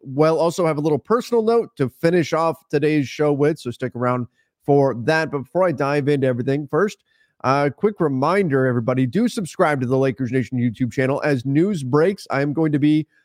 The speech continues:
all over it. I'm gonna be breaking down everything, all, everything through purple and gold lenses. Anything that happens around the trade deadline, you can find it right there on the Lakers Nation YouTube channel. Turn on those notifications as well.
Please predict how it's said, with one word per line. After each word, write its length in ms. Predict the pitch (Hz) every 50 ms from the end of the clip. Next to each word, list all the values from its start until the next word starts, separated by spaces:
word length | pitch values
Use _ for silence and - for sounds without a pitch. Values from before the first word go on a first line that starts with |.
| _ _ _
all 240 | - 143 175 208 214
over 240 | 208 185 165 214 220
it. 80 | 214 - _ _ -
I'm 60 | 147
gonna 100 | 151 151
be 80 | 143 147
breaking 400 | 123 135 151 165 139 151 151 143
down 280 | 151 151 147 147 - - _ _ -
everything, 500 | 165 170 180 175 202 196 170 208 202 175
all, 420 | 113 135 156 170 196 214 226 214 -
everything 340 | 170 175 214 240 254 233 190
through 200 | - 220 208 160
purple 400 | - - 208 - - 202 208 202
and 100 | 185 160
gold 260 | 180 190 202 190 165
lenses. 420 | 185 175 170 151 143 175 170 139
Anything 340 | 165 165 170 185 208 208 208
that 100 | 208 185
happens 480 | 160 175 170 165 - 180 185 165 - - _ _ _ _ _ -
around 200 | 143 151 151 156
the 80 | 156 139
trade 280 | - - 151 151 143
deadline, 360 | 127 143 131 123 135 135 139 135
you 120 | 127 120
can 80 | 110 104
find 240 | - 135 139 127
it 120 | 127 123 - _ _ _ _ _
right 180 | - 139 135 -
there 100 | 139 135
on 80 | 131
the 80 | 127 127
Lakers 340 | 127 135 131 - 139 131 117
Nation 340 | 135 139 127 - 139 131
YouTube 680 | 131 - 143 135 147 165 170 135 - 165 160 156 139 123
channel. 320 | - 156 151 151 147 143
Turn 260 | 123 - - 160 170 175
on 180 | 175 175 175
those 200 | 175 175 165 135
notifications 880 | 135 165 170 160 139 - 139 - - 160 190 220 190 - - 156 139 127
as 160 | 131 120 -
well. 400 | 165 214 226 202 156 143 127